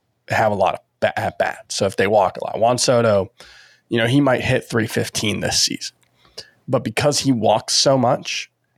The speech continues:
you know, his, his impact on your team batting average is going to be relatively muted. That's obviously not to say that he's not a hugely <laughs> valuable batting average source. He is, but there is a distinct difference between,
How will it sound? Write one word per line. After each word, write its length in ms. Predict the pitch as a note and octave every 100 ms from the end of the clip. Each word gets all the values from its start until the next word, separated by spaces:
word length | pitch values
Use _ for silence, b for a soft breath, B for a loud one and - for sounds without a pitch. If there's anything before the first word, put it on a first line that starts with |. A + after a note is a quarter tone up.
| _ _ _
you 100 | B2+
know, 100 | A2
his, 400 | G#2+ C3+ C3 A2 -
his 180 | C3 A#2+
impact 520 | C#3 D3 C3+ C3 A#2+
on 100 | B2
your 120 | A2+
team 180 | - B2
batting 320 | G#2+ G#2 G#2+
average 240 | G2 G2 G2
is 60 |
going 160 | G#2+ A2+
to 60 |
be 100 | G#2+
relatively 640 | A2+ A2 A2+ A2+ - G#2 G2+
muted. 240 | F2 - -
That's 180 | G#2+ A2
obviously 380 | G2+ G2 - G#2
not 160 | F2
to 80 | -
say 200 | - G2
that 120 | G#2+
he's 100 | A2
not 160 | A2 G2+
a 20 |
hugely 380 | - B2+ A2+ F#2+
<laughs> 200 | - G#2+
valuable 240 | G#2+ G#2
batting 320 | - C3 C3 A#2
average 280 | A2 G#2+
source. 240 | - A2 -
He 240 | - A2+
is, 240 | C3+ - - _
but 340 | C3 G#2+ - B B B B B -
there 180 | C3+ C3+
is 140 | C#3
a 160 | C3 A2+ - - -
distinct 480 | C3+ - D3 C3+ -
difference 340 | B2 C3 B2
between, 640 | - - A#2+ A#2 A2 G#2